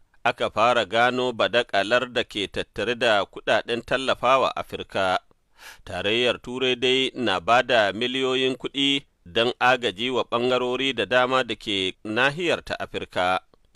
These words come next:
Amma jaridar ta ce ofishin kula da binciken kuɗi na ƙungiyar E U ya fidda wasu alƙaluma da yawa da suke ganin ana buƙatar yin kyakkyawan bincike kan yadda aka kashe kuɗaɗen.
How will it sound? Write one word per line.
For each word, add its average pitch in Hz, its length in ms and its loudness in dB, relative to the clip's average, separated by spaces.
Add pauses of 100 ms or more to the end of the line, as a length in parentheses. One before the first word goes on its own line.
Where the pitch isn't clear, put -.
(240)
Amma 90 300 -2
jaridar 117 480 -4
ta 127 100 -8
ce 113 460 -2
ofishin 185 480 -2
kula 151 320 2
da 165 100 0
binciken 123 560 -4
kuɗi 180 340 -4
na 190 120 0
ƙungiyar 120 640 -2
E 95 300 -8
U 92 300 -8 (380)
ya 95 280 0
fidda 120 520 2
wasu 110 360 -4
alƙaluma 131 640 0
da 95 140 -4
yawa 131 380 4 (380)
da 87 160 -6
suke 120 440 -4
ganin 120 400 2
ana 131 300 2
buƙatar 113 600 0
yin 120 240 -4
kyakkyawan 131 640 0
bincike 151 680 -4 (220)
kan 127 260 0
yadda 123 360 -2
aka - 220 -6
kashe - 300 -8
kuɗaɗen. 95 760 -4